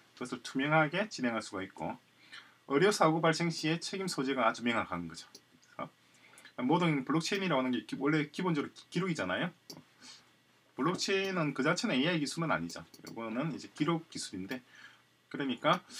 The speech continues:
언제 누가 어떤 처치를 했고 그 경과가 어떠했는지에 대한 기록이 명확하게 남아있으니까 그건 또 위변조가 될 수도 없고, 또한 그러한 기록은 공공재적으로 접근이 가능하므로, 어, 누군가가 그 기록을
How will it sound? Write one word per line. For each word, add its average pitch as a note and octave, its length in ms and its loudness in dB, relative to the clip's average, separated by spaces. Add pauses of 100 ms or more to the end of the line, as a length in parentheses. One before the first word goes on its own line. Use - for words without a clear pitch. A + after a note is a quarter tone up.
(240)
언제 B2 380 6
누가 E3 360 6
어떤 E3 380 2
처치를 D3+ 540 0
했고 C3+ 280 -2
그 A#2 160 -2
경과가 D#3+ 480 2
어떠했는지에 B2+ 640 -2
대한 B2 380 -2
기록이 D#3 380 0
명확하게 C3+ 400 2
남아있으니까 G#2+ 680 -4
그건 D#3 200 -2
또 D#3 100 0
위변조가 C#3+ 440 2
될 C#3 120 0
수도 - 200 -6
없고, E2+ 300 -6 (500)
또한 D3+ 300 2
그러한 E3 340 4
기록은 D#3+ 540 2
공공재적으로 E3+ 1600 0 (240)
접근이 D3 400 0
가능하므로, G#2+ 600 -2 (460)
어, - 240 -16 (760)
누군가가 A#2+ 640 2 (100)
그 A2 280 -2
기록을 A#2+ 420 0